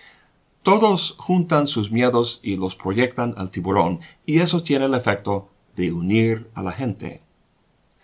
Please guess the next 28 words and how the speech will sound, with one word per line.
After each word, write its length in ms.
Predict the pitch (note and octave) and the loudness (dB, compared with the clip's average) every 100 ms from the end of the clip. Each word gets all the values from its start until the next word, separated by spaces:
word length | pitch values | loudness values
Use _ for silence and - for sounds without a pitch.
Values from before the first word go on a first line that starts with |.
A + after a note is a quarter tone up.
| _ _ _ _ _ | _ _ _ _ _
El 120 | C3+ | -2
tiburón 560 | - F#3 F3+ F#3 F#3+ - | 2 6 8 8 4 0
no 380 | E3+ G#3 A3+ F#3+ | 2 6 6 8
es 320 | F3+ - - | 6 2 -2
un 420 | E3 E3+ F3 E3+ | 2 2 4 2
elemento 460 | C#3 C#3 C#3 C#3 B2+ | 2 4 4 4 4
más 300 | B2 C3+ A2+ | 6 6 2
en 80 | F#2+ | -2
la 80 | |
sociedad, 560 | F#2 F#2 - F2+ E2+ E2+ _ | -2 -4 -6 -6 -6 -8 _
no 320 | - D#3 A3 | -2 2 4
es 320 | A3 E3+ - _ | 2 0 -6 _
algo 580 | - C#3+ E3 D3+ C3 A#2 | 8 8 8 4 4 2
cuya 400 | - B2 A2 G#2+ | 0 0 2 2
aparición 920 | G2+ G2+ G2 F#2+ F#2 B2+ B2+ G#2 G#2 - | 2 0 0 -2 -2 0 2 2 0 -6
significa 540 | - - F2+ F2 F#2+ G#2+ | -8 -4 -4 -2 -2 -2
algo. 560 | - A#2+ C3+ F2 - - _ _ _ - - _ | 2 2 2 -4 -8 -18 _ _ _ -20 -20 _
El 120 | A#2 | -2
tiburón 720 | A#2 C#3+ D3 D#3+ E3+ D#3 - - | 0 4 8 10 10 6 0 -6
no 240 | E3+ F#3+ G3 | 2 2 4
significa, 800 | F#3 D3+ C#3 C4 C4+ C3 B2 - | 4 4 6 6 4 4 2 -2
sino 320 | - B2 A#2+ | -2 2 2
que 140 | A#2+ | 0
funge, 760 | B2 - - F#3+ D#3 G#2+ F2 - _ _ _ _ | -6 -6 0 2 2 0 -6 -10 _ _ _ _
funge 520 | E3+ E3 E3 D#3 D#3 | 2 2 2 -2 0
un 100 | B2+ | -2
papel 380 | B2+ B2+ G#2+ F#2+ | 0 -2 0 -4
social. 540 | - F#2 A2+ G2 E2 | -4 -6 -2 -2 -2